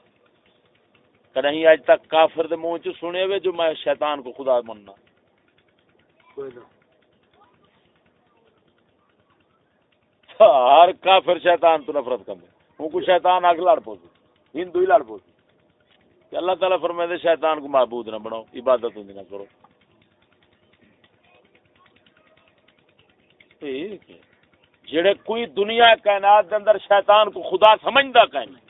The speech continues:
Speaker 1: کہ اللہ تعالیٰ والا کیوں فرمایا ان کو خدا نہ بناؤ، ان دی عبادت نہ کرو؟ اس دا مطلب ہے نہج جڑی بیکار وال۔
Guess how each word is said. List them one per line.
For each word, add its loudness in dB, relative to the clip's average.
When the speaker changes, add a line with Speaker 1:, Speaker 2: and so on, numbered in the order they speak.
Speaker 1:
کہ -12
اللہ 2
تعالیٰ 4
والا 6
کیوں -4
فرمایا 0
ان -4
کو -8
خدا 4
نہ -4
بناؤ، -6
ان -12
دی -8
عبادت 0
نہ -8
کرو؟ -10
اس -18
دا -2
مطلب 2
ہے 2
نہج 4
جڑی -6
بیکار 4
وال۔ 0